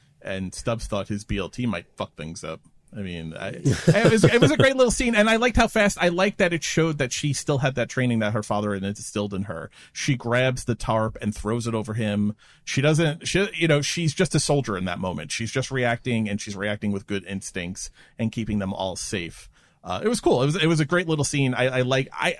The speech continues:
I mean, I'm biased. I like Aurora Perno a lot. I, everything I've seen her in, I've been a fan of, so I'm inclined to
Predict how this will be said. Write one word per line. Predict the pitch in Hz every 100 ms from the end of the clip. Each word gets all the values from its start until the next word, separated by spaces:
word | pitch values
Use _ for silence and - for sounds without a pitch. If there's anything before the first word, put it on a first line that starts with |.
| -
I | 156
mean, | 160
I'm | 160
biased. | 143 87 95 -
I | 135
like | 127 123
Aurora | 127 113 107
Perno | 101 95 92 92
a | 80
lot. | 95 90 82 71 -
I, | 95
everything | 82 107 120 107
I've | 98
seen | 104 104
her | 104
in, | 92 92 92 92
I've | 78 92
been | 95 92
a |
fan | 101 95
of, | 90 -
so | - 87 80
I'm | 95 117
inclined | 110 - 104 101 104
to | - 101 95